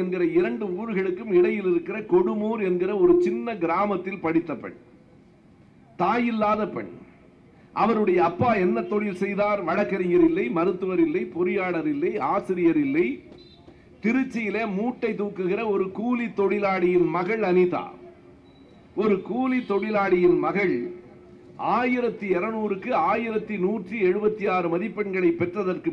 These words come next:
பிறகு கூப்பிட்டு கொடுத்திருக்க வேண்டாமா மருத்துவத்தை, மருத்துவக் கல்லூரியில் இடம்? அவரை நீட் என்கிற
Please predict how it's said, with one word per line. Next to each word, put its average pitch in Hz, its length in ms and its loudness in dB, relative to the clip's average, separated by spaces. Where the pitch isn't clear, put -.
பிறகு 180 340 4
கூப்பிட்டு 240 420 -4
கொடுத்திருக்க 196 460 -2
வேண்டாமா 170 340 0
மருத்துவத்தை, 170 560 2
மருத்துவக் 180 400 0
கல்லூரியில் 156 460 2
இடம்? 208 240 -2
அவரை 175 280 0
நீட் 214 360 0
என்கிற 180 220 0